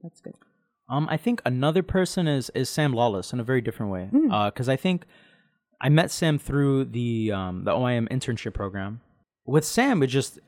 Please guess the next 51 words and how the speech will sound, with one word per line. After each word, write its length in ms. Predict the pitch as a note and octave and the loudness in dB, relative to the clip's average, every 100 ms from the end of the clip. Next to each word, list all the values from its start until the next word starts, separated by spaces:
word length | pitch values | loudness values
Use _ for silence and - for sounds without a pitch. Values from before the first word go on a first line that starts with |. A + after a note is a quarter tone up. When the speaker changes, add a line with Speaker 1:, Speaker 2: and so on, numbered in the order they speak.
| - | -12
Speaker 2:
we 120 | B2+ C#3 | -6 -4
just 160 | E3 | 0
kinda 200 | G#3+ F#3 | 2 2
hit 140 | B2 D3 | 2 0
it 100 | A2 | 4
off, 300 | B2+ F#2 - | 2 2 0
all, 160 | A#2 | 0
all 140 | G2+ A#2+ | 2 0
three 280 | - B2 B2+ | -2 0 0
of 100 | G2 | 0
us, 240 | F#2+ - - | -4 -6 -8
and 120 | A2 | -4
we 80 | A#2+ | 2
always 280 | C3+ D3 B2+ | 4 4 2
felt 280 | - B2 - | 0 0 2
like, 220 | G#2 - | -2 -2
just 160 | A#2 - | -8 -2
kinda 160 | D3 D3+ | 0 2
like 160 | A#2+ | 0
siblings. 640 | - A2 A#2+ C#3 C#3+ - - | -2 -4 -2 -2 -4 -10 -6
Speaker 1:
Hmm. 220 | G#3 G3 F3+ - | 0 2 0 -4
Speaker 2:
And 140 | B2 | -2
there 80 | B2 | -2
was 180 | A#2+ A2+ | -2 -2
always 260 | B2 B2 | -2 0
this 160 | C3 - | 0 0
<laughs> 80 | D3 | 0
sense 300 | - - G3 | 0 2 2
of, 160 | D#3 | 4
like, 220 | C#3 B2 D#4 - | 2 2 -2 -10
Speaker 1:
<laughs> 160 | - - | -10 -6
Speaker 2:
just, 160 | E3+ F3 | -4 0
like, 140 | D#3 | 2
a 60 | C#3+ | 2
back 320 | A#2+ B2+ - | 2 0 0
and 160 | C#3 - | -4 -4
forth 440 | B2+ B2+ C3+ C#3 - - | -2 0 2 0 -6 -8
and, 160 | B2 B2 | -6 -4
like, 160 | A#2 | -4
a, 80 | A2+ | -4
just 180 | A#2 - | -4 -6
a 40 | A2+ | -4
playfulness 600 | - C3+ - A#2+ A2 - | 0 -2 -2 -4 -4 -4
to 80 | A2+ | -4
each 140 | - | -2
other. 220 | B2+ A#2 G#2 | -2 0 -2
But 120 | A2 | -2
there 100 | A#2 | -2
was 160 | A#2+ | 0
also 260 | C3 B2+ B2+ | -2 0 0
this, 240 | A#2 G#2 | -2 -4